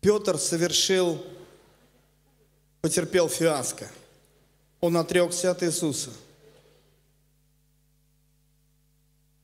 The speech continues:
Это не просто фиаско, это вообще, это ужас какой-то.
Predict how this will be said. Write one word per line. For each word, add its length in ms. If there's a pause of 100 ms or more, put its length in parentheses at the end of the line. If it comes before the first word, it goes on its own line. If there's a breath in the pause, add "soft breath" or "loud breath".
(380)
Это 140
не 100
просто 340
фиаско, 480
это 160
вообще, 300
это 140
ужас 280
какой-то. 480